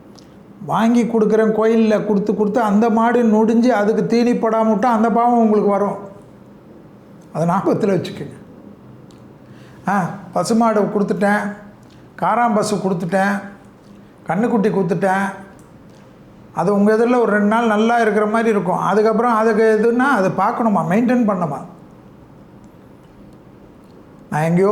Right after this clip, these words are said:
ஒரு இடத்துல இருந்தேன், என்னை வந்து இந்த இடத்துல கோயில்ல விட்டு, இந்த கோயிலுங்களெல்லாம் பார்த்தீங்கன்னா மாடுங்களுக்கு ஏன் வத்தலும் தொத்தலாம் இருக்கு?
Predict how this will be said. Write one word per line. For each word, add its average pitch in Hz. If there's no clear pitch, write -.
ஒரு 220
இடத்துல 202
இருந்தேன், 185
என்னை 180
வந்து 208
இந்த 185
இடத்துல 202
கோயில்ல 202
விட்டு, 180
இந்த 170
கோயிலுங்களெல்லாம் 254
பார்த்தீங்கன்னா 233
மாடுங்களுக்கு 233
ஏன் 269
வத்தலும் 269
தொத்தலாம் 254
இருக்கு? 165